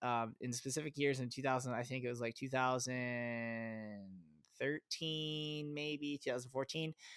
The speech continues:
um, might have been the right time, uh, I was doing a lot of the d-, we, my group was D J ing a lot of bars,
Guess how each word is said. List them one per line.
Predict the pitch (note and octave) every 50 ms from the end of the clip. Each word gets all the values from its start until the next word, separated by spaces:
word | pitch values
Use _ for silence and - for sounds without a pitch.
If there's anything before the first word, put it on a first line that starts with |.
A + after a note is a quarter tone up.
| - - - - - - - -
um, | B2 B2 B2 A#2+ A#2+ A#2 A#2 A#2+
might | B2+ C3 C3+
have | C#3
been | C#3 C3+
the | C3+
right | C3 C3 C3 B2
time, | - C3+ C3 B2+ C3+ C#3+ C#3+ - _ _ _ _ _ _ _ _ -
uh, | A#2+ A#2+ A#2+ A#2+ A#2+ A2+ - -
I | B2+ C3+
was | C#3 C3+ B2
doing | C3+ C#3 C3+ C3 C3 B2+ B2+ - -
a | B2+
lot | B2+ B2 B2 B2
of | B2+ A#2+ A2+
the | A#2+ A#2+ A#2+ A#2 A#2 A#2 A2 - -
d-, | - - -
we, | C3+ C3+ C#3+ C#3+ -
my | C3 C#3 C#3
group | C#3 D3+ C#3
was | C#3 B2+ B2+
D | C#3+ C3+
J | C3 C3
ing | B2+ B2
a | B2
lot | A#2+ A#2 A2+
of | A2 A2 A2 -
bars, | C3+ D3+ D#3 C3+ A2+ A2 G#2+ -